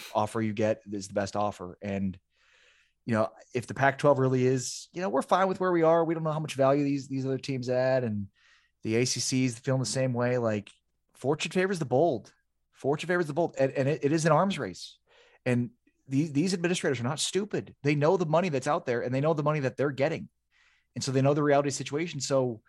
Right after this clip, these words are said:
you know, I guess what I'm saying is, while I agree with you, uh, I also think, you know, somebody's gotta be the aggressor here.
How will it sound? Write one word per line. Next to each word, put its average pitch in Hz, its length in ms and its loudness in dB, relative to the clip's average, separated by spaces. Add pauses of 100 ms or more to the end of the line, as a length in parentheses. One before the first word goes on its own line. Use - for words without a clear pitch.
(800)
you 123 80 -6
know, 113 240 -2
I 101 80 -12
guess 151 180 -2
what 165 60 -2
I'm 135 80 -2
saying 165 280 -2
is, 117 360 -6 (540)
while 139 180 8
I 127 80 8
agree 123 240 -2
with 180 260 -2
you, 107 240 -8 (420)
uh, - 160 -10
I 117 140 -4
also 147 180 0
think, 147 320 -6 (340)
you 107 80 -12
know, - 120 -18
somebody's 175 520 2
gotta 143 160 4
be 135 80 -2
the 120 80 0
aggressor 120 380 0
here. 90 320 -10